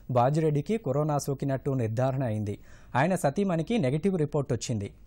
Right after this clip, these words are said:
చికిత్స కోసం బాజిరెడ్డి హైదరాబాద్కు చేరుకున్నారు. కాగా, రాష్ట్రంలో మొత్తం కోవిడ్ కేసుల సంఖ్య నాలుగు వేల ఏడు వందల ముప్పై ఏడుకు చేరుకున్నాయి. గత ఇరవై నాలుగు గంటల్లో రెండు వందల యాభై మూడు కేసులు నమోదయ్యాయి.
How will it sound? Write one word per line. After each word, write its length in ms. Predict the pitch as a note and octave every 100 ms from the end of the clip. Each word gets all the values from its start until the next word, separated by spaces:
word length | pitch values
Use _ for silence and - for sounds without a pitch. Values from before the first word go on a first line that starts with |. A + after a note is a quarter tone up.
| -
చికిత్స 240 | C#3 D3+
కోసం 340 | D#3 C#3+ D#3+ G3
బాజిరెడ్డి 600 | B2+ C3 D3 D3+ D3 A#2+
హైదరాబాద్కు 560 | A2+ C3+ C#3+ C3+ C#3 C3+ A#2+
చేరుకున్నారు. 580 | A2+ A#2+ G#2+ G2+ G#2 - - - - - - - - - - - - - - - - - - C#3+
కాగా, 280 | C3+ F#3
రాష్ట్రంలో 500 | E3+ D3+ - G3 F#3+
మొత్తం 380 | D#3+ C3 - G3
కోవిడ్ 340 | E3+ D#3+ F3+ F3+
కేసుల 340 | F3 D3+ E3
సంఖ్య 440 | D#3 D3 D#3+ G3
నాలుగు 340 | F3+ A#2+ E3 D#3+
వేల 200 | D#3+ D#3+
ఏడు 360 | D#3 B2 D#3
వందల 300 | E3 D#3+ D3+
ముప్పై 360 | D3+ A2+ - C#3
ఏడుకు 320 | C#3+ D3+ C#3+ B2
చేరుకున్నాయి. 460 | B2+ A#2+ A#2 G#2 G#2 - - - - C3+
గత 120 | D#3
ఇరవై 260 | D3+ D3 F3+
నాలుగు 300 | F3+ F#3 E3
గంటల్లో 360 | D#3 D#3+ F#3+
రెండు 260 | F3+ C3+ D#3+
వందల 260 | D#3+ D#3
యాభై 420 | D3+ D3 A2+ C#3+ D#3
మూడు 220 | D#3+ D3+
కేసులు 360 | C#3+ C#3 D3
నమోదయ్యాయి. 680 | C#3+ B2+ B2 B2+ A2+ G#2+